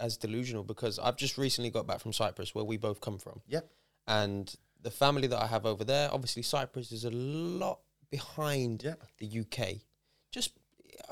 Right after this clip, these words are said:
Speaker 1: I love it for that, but it is. And their mindset is very behind,
Speaker 2: Mm.
Speaker 1: and they're also a little bit older. So when I went over there and I told them that I've come over here with my, with my girlfriend, but I'm working,
Speaker 2: Yeah.
Speaker 1: they're like, "How are you work-,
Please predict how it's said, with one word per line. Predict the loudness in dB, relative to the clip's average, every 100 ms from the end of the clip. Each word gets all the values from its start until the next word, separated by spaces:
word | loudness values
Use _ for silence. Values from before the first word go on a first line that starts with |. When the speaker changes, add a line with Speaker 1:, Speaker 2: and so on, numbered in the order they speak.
| 4
Speaker 1:
I | 10
love | 12 12
it | 8 2
for | 4
that, | 4 0 -4
but | 4
it | 6
is. | 6 6 4 -2 _ _ _ 2
And | 4 6
their | 6
mindset | 8 6 6 6 4
is | 4
very | 4 4
behind, | 4 2 4 2 0 -2
Speaker 2:
Mm. | 0
Speaker 1:
and | 2
they're | 2
also | 2 2 2
a |
little | 0 0
bit | 2
older. | 2 2 -2
So | -4 -2
when | 0
I | 0
went | 0 0
over | 0 -2
there | -2 -4 -4 -14 _ _ _ _ _
and | 0
I | 2
told | 4 4 4
them | 2
that | -2 -6 -4
I've | -4 0
come | 2 4
over | 4 2
here | 2 4 2
with | 0 -2
my, | -2 -2 -4
with | -8
my | -2
girlfriend, | 0 0 -2
but | -2 -2
I'm | 2
working, | 2 0 -4 -6 -8 -12
Speaker 2:
Yeah. | -20 _ _ _ _
Speaker 1:
they're | -14
like, | -8
"How | -4
are | -2
you | -4
work-, | -8